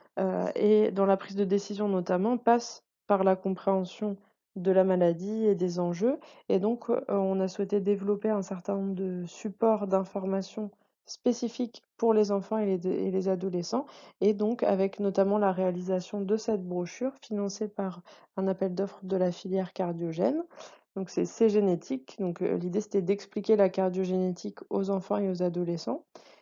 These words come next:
notamment comment est-ce que se déroule un test génétique présymptomatique, les différentes étapes, les différents questionnements, les enjeux, avec tout un petit glossaire à la fin expliquant les différentes pathologies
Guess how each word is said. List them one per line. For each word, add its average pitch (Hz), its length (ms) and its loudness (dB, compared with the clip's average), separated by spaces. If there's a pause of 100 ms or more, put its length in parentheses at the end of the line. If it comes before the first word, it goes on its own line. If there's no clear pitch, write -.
(340)
notamment 190 460 6
comment 202 300 6
est-ce 208 140 2
que 208 100 -2
se 196 140 -2
déroule 196 420 4
un 185 120 4
test 190 320 -2
génétique 185 500 -2
présymptomatique, 180 1120 -4 (340)
les 196 180 4
différentes 185 520 2
étapes, 202 440 4
les 208 80 0
différents 180 440 -2
questionnements, 175 720 -4
les 180 220 0
enjeux, 165 400 0 (280)
avec 190 280 2
tout 226 200 -8
un 196 160 4
petit 196 160 -8
glossaire 196 480 0
à 185 60 0
la 165 120 -2
fin 208 220 -4
expliquant 202 500 -6
les 185 120 -2
différentes 180 520 -4
pathologies 180 720 -4